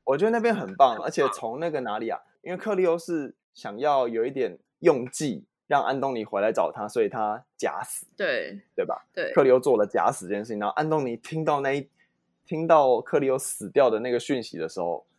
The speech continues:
Speaker 1: 那一段也很好看，
Speaker 2: <laughs>
Speaker 1: 那一段，那一段很精彩。
Speaker 2: 嗯。
Speaker 1: 安东尼就在台上脱掉铠甲说：“不要打了，不要打了。”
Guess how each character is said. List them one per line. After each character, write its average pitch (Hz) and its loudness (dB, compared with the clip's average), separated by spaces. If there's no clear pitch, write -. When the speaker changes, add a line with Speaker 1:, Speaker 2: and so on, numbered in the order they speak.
Speaker 1:
那 165 0
一 151 2
段 151 4
也 101 -6
很 - -16
好 - -8
看， - -14
Speaker 2:
<laughs> - -20
Speaker 1:
那 107 -10
一 113 -8
段， 113 0
那 131 0
一 - 2
段 127 10
很 98 -10
精 87 -8
彩。 - -10
Speaker 2:
嗯。 185 -10
Speaker 1:
安 139 -4
东 139 0
尼 113 -4
就 127 4
在 127 8
台 107 -4
上 123 -2
脱 131 2
掉 127 6
铠 104 -6
甲 95 -4
说 101 -8
：“不 - -12
要 101 -4
打 76 -10
了， - -12
不 - -10
要 87 -6
打 - -12
了。” - -16